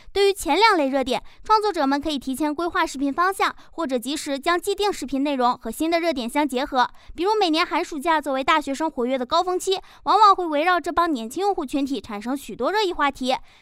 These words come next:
大家可以利用游戏画面结合相关话题进行创作。而对于突发性热点，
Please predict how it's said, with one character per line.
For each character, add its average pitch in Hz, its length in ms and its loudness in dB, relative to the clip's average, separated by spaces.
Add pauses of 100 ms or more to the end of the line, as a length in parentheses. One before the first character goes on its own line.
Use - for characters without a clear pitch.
(100)
大 392 120 2
家 427 160 6
可 415 120 0
以 392 100 2
利 370 80 2
用 381 180 0
游 262 140 0
戏 370 140 -2
画 392 180 2
面 392 240 0
结 240 160 -6
合 247 100 -2
相 277 160 -2
关 302 140 2
话 330 160 0
题 285 100 -4
进 285 160 -2
行 247 160 -6
创 269 220 2
作。 254 180 2 (320)
而 320 140 2
对 415 180 2
于 392 60 2
突 415 160 -2
发 440 160 6
性 453 160 -2
热 349 140 2
点， 233 200 -4